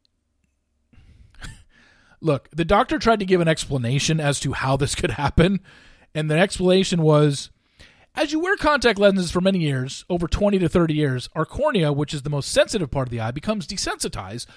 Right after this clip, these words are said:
which is essentially a protective feature because otherwise you'd be really bothered by everyday contact lens wear. After all, it is a foreign body in your eye.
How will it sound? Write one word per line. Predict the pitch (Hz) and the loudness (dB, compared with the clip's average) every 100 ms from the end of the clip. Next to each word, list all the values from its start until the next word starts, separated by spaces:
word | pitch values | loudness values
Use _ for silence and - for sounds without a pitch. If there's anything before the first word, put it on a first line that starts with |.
| - | -16
which | - 233 | -10 -6
is | 220 | -4
essentially | 359 415 240 202 | -4 -4 0 2
a | 175 | 2
protective | 135 - 233 190 | 0 0 0 -2
feature | - 214 - | -2 -4 -4
because | 143 143 143 | -4 -2 0
otherwise | 240 214 185 170 | 2 4 4 2
you'd | 156 | 0
be | 135 | -4
really | 131 208 180 | 0 0 2
bothered | 151 156 151 | 2 2 0
by | 131 | -2
everyday | 131 180 180 165 | -4 -2 0 -2
contact | 156 139 135 131 190 | -2 -6 -4 -6 -4
lens | 285 208 | -4 -2
wear. | 123 92 - _ - - | -6 -8 -14 _ -18 -4
After | 226 202 214 | -2 2 4
all, | 208 | 6
it | 190 | 4
is | 160 | 2
a | |
foreign | 139 170 160 | -2 -2 -2
body | 143 139 135 | 0 0 0
in | 120 | -2
your | 117 139 | -4 -4
eye. | 120 78 | -4 -8